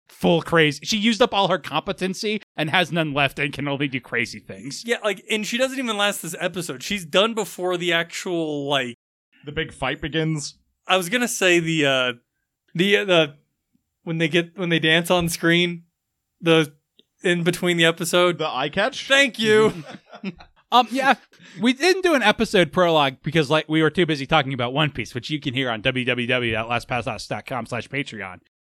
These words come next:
Speaker 1: But what do you guys think of this episode? Because while there are some things I don't like about it in context to the next one,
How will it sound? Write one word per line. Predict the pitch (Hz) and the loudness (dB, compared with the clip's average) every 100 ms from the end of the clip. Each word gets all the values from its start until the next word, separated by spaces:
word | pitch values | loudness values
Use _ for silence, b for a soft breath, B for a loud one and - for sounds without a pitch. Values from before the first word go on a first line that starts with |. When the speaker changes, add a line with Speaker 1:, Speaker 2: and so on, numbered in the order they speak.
| _ - | _ 0
Speaker 1:
But | 226 147 120 _ b b b _ | 2 2 -2 _ b b b _
what | 170 240 | 2 4
do | 381 | 4
you | 370 | 0
guys | 277 | 0
think | 196 208 | 0 0
of | 180 | 2
this | 151 - | 0 -2
episode? | 143 147 156 123 120 | -4 -2 -2 -2 -2
Because | 143 175 143 | 0 0 2
while | 180 190 | 2 4
there | 208 | 4
are | 196 | 2
some | - 226 254 | 2 2 2
things | 269 269 226 | 0 -2 -2
I | |
don't | 175 190 160 | 0 0 0
like | 165 180 | -2 2
about | 175 | 2
it | 175 | 2
in | 143 | -2
context | 135 151 147 156 - | -2 -2 0 -4 -2
to | |
the | 131 | -2
next | 123 139 - | 0 -2 2
one, | 185 | 2